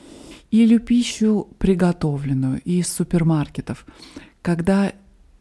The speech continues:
нет возможности понять, из чего сделана эта пища и какова ее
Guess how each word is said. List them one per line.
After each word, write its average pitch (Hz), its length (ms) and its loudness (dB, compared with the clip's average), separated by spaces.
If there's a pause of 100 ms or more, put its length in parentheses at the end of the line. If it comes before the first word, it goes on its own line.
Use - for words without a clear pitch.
(160)
нет 196 720 4
возможности 202 800 2
понять, 190 640 0
из 170 160 -4
чего 196 460 0
сделана 165 540 0
эта 147 260 -4
пища 165 520 -4 (1200)
и 208 160 2
какова 202 640 0
ее 180 420 2